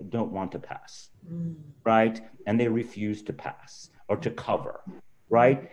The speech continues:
Speaker 1: And so what we need to do is, so they've got the tools, we've gotta work on our institutions
Speaker 2: Mm.
Speaker 1: that allows individuals who are diverse in these multiple fronts, who, like, you know, like I, I write in the book about, about Yao, which is, and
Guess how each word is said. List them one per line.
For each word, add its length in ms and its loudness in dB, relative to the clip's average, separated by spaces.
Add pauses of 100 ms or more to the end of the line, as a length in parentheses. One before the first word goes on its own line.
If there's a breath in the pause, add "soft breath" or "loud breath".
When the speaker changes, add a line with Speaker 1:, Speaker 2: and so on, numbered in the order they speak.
(120)
Speaker 1:
And 240 2
so 500 2
what 240 2
we 120 4
need 380 4
to 80 2
do 680 -2
is, 200 4
so 140 6
they've 340 4
got 280 2
the 80 -4
tools, 320 -4 (160 loud breath)
we've 100 4
gotta 180 6
work 220 6
on 80 4
our 100 2
institutions 1080 -2 (100)
Speaker 2:
Mm. 200 -2
Speaker 1:
that 120 6 (180)
allows 440 8
individuals 840 0 (200 soft breath)
who 280 6
are 120 8
diverse 560 4
in 160 -2
these 220 -6
multiple 460 -4
fronts, 520 -4 (380 loud breath)
who, 240 4
like, 320 4
you 60 2
know, 160 2
like 200 0
I, 220 2
I 60 0
write 200 2
in 80 0
the 80 0
book 320 -2 (220)
about, 440 0
about 240 -4 (140)
Yao, 460 2
which 240 -2
is, 200 -6
and 240 -2